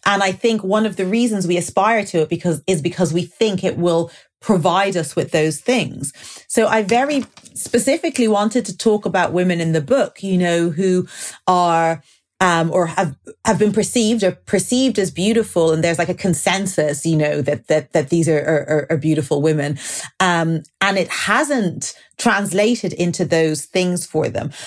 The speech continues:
And I'm like, Ra-, given that that is what prob-, what most people on the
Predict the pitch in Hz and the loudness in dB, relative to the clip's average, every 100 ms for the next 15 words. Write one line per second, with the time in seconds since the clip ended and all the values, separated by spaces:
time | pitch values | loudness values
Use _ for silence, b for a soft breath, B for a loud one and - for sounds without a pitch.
0 | B 196 214 226 220 220 202 185 220 - | B 0 2 4 2 -2 -4 0 0 -2
1 | _ _ 185 277 320 311 240 220 202 196 | _ _ 0 2 2 2 2 2 2 0
2 | 160 165 170 - 196 180 175 185 175 202 | -2 0 -2 2 0 0 0 2 2 2
3 | 220 - - 226 214 - 151 139 - - | 2 -2 -2 -2 0 0 0 0 -2 -2
4 | 175 170 160 151 | 0 2 2 0